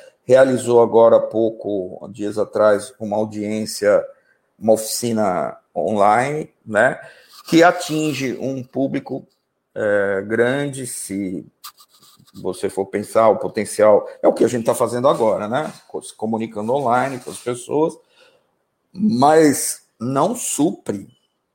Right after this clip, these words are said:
na minha avaliação, um encontro presencial, em que as pessoas podem, com mais agilidade, olhos nos olhos, né, estarem questionando o poder público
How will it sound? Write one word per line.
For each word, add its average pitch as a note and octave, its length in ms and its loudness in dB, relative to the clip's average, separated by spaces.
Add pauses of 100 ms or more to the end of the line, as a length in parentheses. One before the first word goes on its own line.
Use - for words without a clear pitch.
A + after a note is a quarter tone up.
(480)
na G#2+ 180 -6
minha A2 160 -4
avaliação, A#2+ 720 0
um E3 60 -6
encontro E3 360 -8
presencial, D#3 760 -2
em G#2+ 40 -6
que G#2 120 -8
as G#2 80 -10
pessoas A#2+ 360 -12
podem, B2 460 -4 (420)
com A2 140 -8
mais C#3 300 0
agilidade, A#2 920 0 (320)
olhos B2 320 4
nos G2+ 240 -8
olhos, G#2+ 520 2
né, C#3+ 280 -6 (360)
estarem B2 360 0
questionando B2+ 840 -6
o A2+ 60 -8
poder G#2+ 380 -8
público - 680 -12